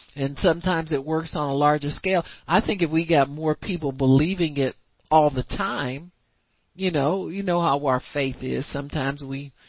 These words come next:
use it more than at other times. Sometimes we don't want to be bothered with this and with that and, you know, or just go get the minimum from God, you know, and, and keep living. But there are times, I believe, if,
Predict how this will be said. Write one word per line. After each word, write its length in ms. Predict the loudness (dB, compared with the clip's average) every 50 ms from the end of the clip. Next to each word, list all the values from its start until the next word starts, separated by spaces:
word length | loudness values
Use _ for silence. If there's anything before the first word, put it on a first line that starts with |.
| -20 -20 -20 -20 -20 _ _
use 320 | -8 -4 -2 -2 0 0
it 100 | -2 -4
more 280 | -4 -6 -4 -2 -2 0
than 200 | 0 -2 0 0
at 120 | 0 2
other 240 | 2 0 0 0 -4
times. 480 | -6 -6 -6 -4 -4 -4 -4 -6 -6 -6
Sometimes 500 | -8 -8 -8 -6 -6 -6 -6 -6 -6 -8
we 120 | -8 -6
don't 160 | -6 -6 -6
want 180 | -6 -8 -8 -8
to 60 | -8
be 140 | -8 -8 -8
bothered 560 | -6 -4 -4 -4 -2 0 0 0 0 0 -2
with 160 | -6 -10 -6 _
this 280 | 0 0 0 0 -2
and 100 | -4 -6
with 180 | -6 -8 -6 -4
that 340 | -4 -2 -2 0 0 -2 -2
and, 180 | -4 -8 -10
you 160 | -10 -8 -8 -6
know, 240 | -4 -4 -4 -4
or 140 | -4 -6 -8
just 260 | -8 -8 -8 -8 -8 -10 -14 -10
go 340 | -6 -4 -4 -4 -4 -6 -12 _ -20 -20 -20 -20 -20 -20 -20 _ _
get 180 | -2 0 0 0
the 60 | -4
minimum 600 | -4 0 2 4 4 4 2 0 -2 -4 -4 -6 -8
from 140 | -8 -10 -6
God, 420 | -2 -2 -2 -2 -2 -4 -8 -10 -12
you 200 | -10 -6 -6 -4
know, 260 | -2 -2 0 0 0
and, 220 | -2 -4 -4 -8 -12
and 180 | -14 -14 -12
keep 300 | -8 -4 -4 -4 -2 2
living. 440 | 4 6 6 6 4 0 -4 -6 -6
But 180 | -8 -8 -8 -10 -14 -20 -20 -20 -20 -20 -20 -20 -4 0
there 160 | 2 2 2
are 200 | 2 2 0 0
times, 460 | -2 -4 -4 -2 0 0 0 0 2
I 160 | 4 4 4 4
believe, 460 | 2 2 0 0 0 -2 -4 -4 -6
if, 120 | -8 -8